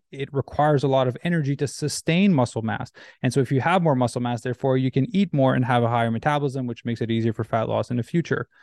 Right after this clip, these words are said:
But most people don't strength train as they get older. So by eliminating strength training,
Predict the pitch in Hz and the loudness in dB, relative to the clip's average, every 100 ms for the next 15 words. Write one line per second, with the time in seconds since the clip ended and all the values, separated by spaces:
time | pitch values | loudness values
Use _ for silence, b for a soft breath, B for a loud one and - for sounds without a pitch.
0 | b b - 123 143 160 170 147 131 107 | b b -4 0 2 2 2 0 0 -2
1 | 113 156 180 - - 127 117 127 113 110 | 0 2 2 -2 -2 -2 0 -2 0 0
2 | 113 110 110 117 123 131 117 131 110 113 | -2 -2 -2 -2 -4 -8 -6 -4 0 0
3 | 123 151 175 165 151 131 170 170 - 123 | 2 2 2 2 0 0 0 0 -2 -2
4 | 117 135 | -2 -6